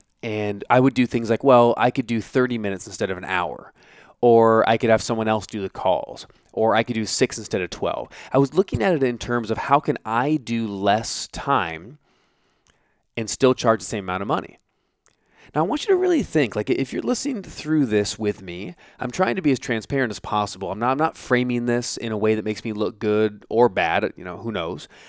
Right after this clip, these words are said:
Um, but I want you to get what I, where I was. When I explain it the way I'm explaining it, it might sound like, "Gosh, Matt, that's terrible. Like,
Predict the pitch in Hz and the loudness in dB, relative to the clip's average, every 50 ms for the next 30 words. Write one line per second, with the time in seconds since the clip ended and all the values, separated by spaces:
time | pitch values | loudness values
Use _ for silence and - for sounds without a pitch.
0 | - - _ - 98 95 92 92 92 - _ - 139 131 131 139 156 175 202 226 | -20 -18 _ -6 -4 -4 -4 -4 -6 -8 _ 2 4 4 4 4 2 0 -4 -2
1 | 233 208 160 123 110 123 123 127 - 123 123 113 110 110 104 - 110 110 113 113 | -2 -2 -2 0 2 4 4 4 4 4 2 4 4 4 4 2 2 0 2 4
2 | 110 107 104 98 90 87 87 - - - - - - - _ _ _ _ _ _ | 6 4 4 4 0 -2 -4 -4 -4 -8 -12 -16 -18 -20 _ _ _ _ _ _
3 | _ _ _ _ _ _ _ _ _ _ _ _ _ - _ _ _ - 127 131 | _ _ _ _ _ _ _ _ _ _ _ _ _ -20 _ _ _ -6 0 2
4 | 139 143 135 - - - - 147 156 170 208 226 - 180 160 151 147 139 120 107 | 2 2 2 0 -4 -4 0 2 2 2 2 2 2 2 2 4 2 2 0 -2
5 | 101 - - - - 131 139 127 104 95 92 - 107 113 123 139 156 - - - | -6 -8 -4 0 2 2 2 2 0 -4 -4 -2 -2 0 0 0 0 0 -2 -2
6 | 131 127 123 117 101 92 _ - 101 151 156 - - - 104 117 120 101 - 107 | 0 0 0 -2 -4 -4 _ -8 -8 -8 -8 -10 -12 -12 -10 -12 -10 -10 -10 -10
7 | 120 - - - - - - 117 139 180 151 110 - 64 58 52 80 92 90 90 | -10 -10 -12 -14 -14 -10 -8 -6 -6 -4 -6 -6 -8 -10 -10 -10 -10 -10 -10 -10
8 | - | -14